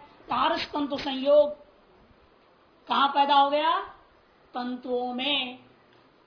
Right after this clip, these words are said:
तंतुषु पट भी है, और उन्हीं तंतुओं में पट को उत्पन्न करने योग्य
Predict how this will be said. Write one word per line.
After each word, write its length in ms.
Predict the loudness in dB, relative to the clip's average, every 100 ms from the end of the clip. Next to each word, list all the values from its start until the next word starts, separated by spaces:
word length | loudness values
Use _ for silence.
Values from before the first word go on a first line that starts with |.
| _ _ _ _ -10
तंतुषु 760 | -8 -6 -6 -2 2 4 2 -2 -8 -14 _ _ _ _ _ 2
पट 180 | 2
भी 220 | 0 -2 0
है, 420 | 2 0 -2 -10 -20 _ _ -4
और 140 | -2 0
उन्हीं 200 | -2 0
तंतुओं 560 | 0 0 0 0 0
में 380 | 0 -2 -4 -10 -20 _ _ _ -2
पट 300 | 0 -4 -8
को 80 |
उत्पन्न 440 | -8 -8 -4 -2 0
करने 340 | 0 2 0
योग्य 580 | 2 2 2 -2 -12